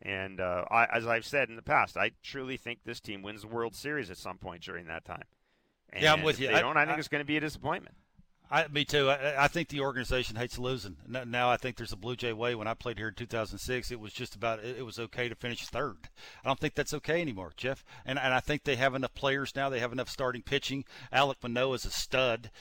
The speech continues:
Speaker 2: He's gonna be a stud for a very long time. You know what the shortstop's gonna do. You know what the first baseman's gonna do. The center fielder, if you can keep him healthy, that third baseman plays best third base in the American League.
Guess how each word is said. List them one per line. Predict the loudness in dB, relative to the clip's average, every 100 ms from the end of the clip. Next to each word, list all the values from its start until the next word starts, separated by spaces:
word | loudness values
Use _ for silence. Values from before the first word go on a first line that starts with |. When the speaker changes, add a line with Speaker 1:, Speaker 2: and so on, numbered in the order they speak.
| -20 -10
Speaker 2:
He's | -6 -4
gonna | -2 0
be | 0
a | 0
stud | 2 4 4 4
for | -2
a | -2
very | 2 4
long | 2 -2
time. | 0 2 2 0
You | -4
know | -4 -4
what | -6
the | -6
shortstop's | -6 -8 -2 0 0 -2
gonna | -8
do. | -4 -4
You | -2
know | -4
what | -6
the | -8
first | -6 -6 -2
baseman's | -4 -4 -6
gonna | -6 -6
do. | -4 -4
The | -4
center | -4 -2 -2
fielder, | -2 -2 0 -2 -4 -8 -12
if | -8 -8
you |
can | -8
keep | -6 -6 -4
him | -2 2
healthy, | 2 0 2
that | 2 2
third | 0 0
baseman | 2 0 -2 -4
plays | -2 -2
best | 0 -2 -2 0
third | 0 2
base | 0 0 -2
in |
the | -2
American | 2 2 0 0
League. | 0 0 -6